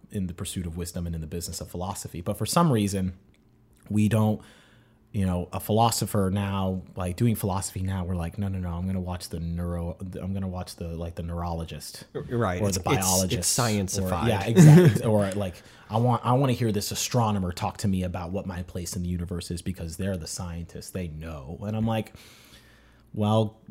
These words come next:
Speaker 1: guess what, kids? Like, everybody approaches their own field. Like, philosophy permeates every field."
Speaker 2: Mm-hmm.
Speaker 1: And you are gonna approach any issue with your own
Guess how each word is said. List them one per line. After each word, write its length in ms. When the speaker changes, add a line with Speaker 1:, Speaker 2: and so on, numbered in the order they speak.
Speaker 1:
guess 280
what, 260
kids? 460
Like, 280
everybody 500
approaches 460
their 180
own 200
field. 320
Like, 240
philosophy 440
permeates 500
every 240
field." 380
Speaker 2:
Mm-hmm. 120
Speaker 1:
And 500
you 440
are 100
gonna 180
approach 460
any 340
issue 320
with 200
your 180
own 320